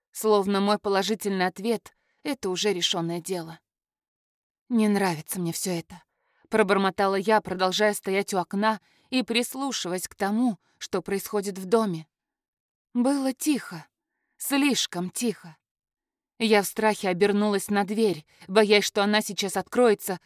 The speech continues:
и войдет он. Нет, так не пойдет, когда напряжение выросло настолько, что я была готова спрятаться под кроватью от страха. Я здесь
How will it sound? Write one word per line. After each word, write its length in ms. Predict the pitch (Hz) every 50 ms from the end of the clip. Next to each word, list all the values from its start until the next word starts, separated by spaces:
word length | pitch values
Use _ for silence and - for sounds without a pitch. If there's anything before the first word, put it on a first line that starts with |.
| _ _ _ _ _
и 140 | - 262 214
войдет 420 | 214 220 220 180 208 202 - -
он. 240 | 196 170 160 160 160 - _ _ _ _ _ _ _ _ _ _ _ _ _ _ _ _ _ _ _ _ _ _
Нет, 420 | 220 220 226 220 202 196 180 180 - _
так 260 | - 294 254 - -
не 140 | 247 262 277
пойдет, 600 | 226 285 302 311 220 170 185 190 214 - - - _ _ _ _ _ _ _ _ _
когда 340 | - 262 214 214 196 208 214
напряжение 560 | 208 - 208 220 202 196 233 226 214 214 196
выросло 380 | 185 240 208 208 208 - 208
настолько, 800 | 202 202 196 202 - - - - 262 247 - 185 - - 175 165 - _ _ -
что 180 | - - 254
я 160 | 233 220 233
была 220 | 226 202 220 226 220
готова 340 | 208 214 - - 233 220 220
спрятаться 600 | - - 240 233 226 240 - 214 208 - 220 202
под 160 | - 208 -
кроватью 480 | - 208 202 202 220 220 - 233 226 - - -
от 200 | - 254 240 -
страха. 540 | - - - 247 247 240 - - 175 156 - _ _ _ _ _ _ _ _ _ _ _
Я 360 | 269 269 233 240 220 202 208
здесь 420 | 185 185 214 247 240 - - -